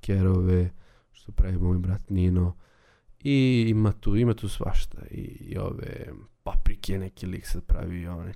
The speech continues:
čili, mislim, sve te zanimljive stvari koje prave Zrenjaninci, mislim da bi bilo dobro da gostuju u emisiji, da ih promovišemo i da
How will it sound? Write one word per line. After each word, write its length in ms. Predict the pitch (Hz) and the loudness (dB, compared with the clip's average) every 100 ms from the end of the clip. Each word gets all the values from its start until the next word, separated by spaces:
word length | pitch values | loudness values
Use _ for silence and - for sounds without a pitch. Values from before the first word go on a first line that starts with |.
| - | -8
čili, 420 | - 90 71 - | -4 -2 -4 -4
mislim, 440 | 156 147 - 113 - | -2 -2 -2 -4 -6
sve 260 | - - | -6 -2
te 160 | 143 143 | 2 2
zanimljive 540 | 117 117 123 131 131 | 4 4 4 4 4
stvari 380 | 104 - 135 113 | 2 0 0 0
koje 240 | - 113 113 | 0 -2 2
prave 240 | 127 113 | 2 2
Zrenjaninci, 580 | 101 101 101 110 110 - | 2 2 2 0 -4 -8
mislim 280 | 113 - 101 | -8 -6 -4
da 40 | |
bi 40 | |
bilo 160 | 104 104 | 0 2
dobro 220 | 101 101 | 2 2
da 80 | 101 | 0
gostuju 400 | 95 95 - 98 | 2 2 2 -2
u 20 | |
emisiji, 500 | 95 101 - - 110 | -2 -4 -6 -6 -4
da 120 | 101 | -2
ih 120 | 101 - | -4 -4
promovišemo 880 | - 98 113 127 - - 117 104 | -4 -2 -2 -4 -6 -6 0 2
i 80 | 101 | 2
da 260 | 98 101 | 2 2